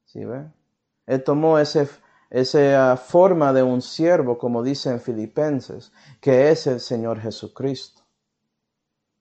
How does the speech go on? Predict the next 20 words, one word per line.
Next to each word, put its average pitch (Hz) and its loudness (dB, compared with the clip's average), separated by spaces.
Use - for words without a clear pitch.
Entonces 123 -4
vamos 123 2
a 143 0
ver 131 -2
todo 131 2
eso 143 -4
en 123 -2
ese 127 -2
primer 123 -2
libro 120 -2
de 107 -4
los 101 -8
Salmos. - -4
Gloria 98 -6
a 95 -8
Dios. - -12
Entonces, 165 2
hermanos, 170 2
espero 185 0
que 147 2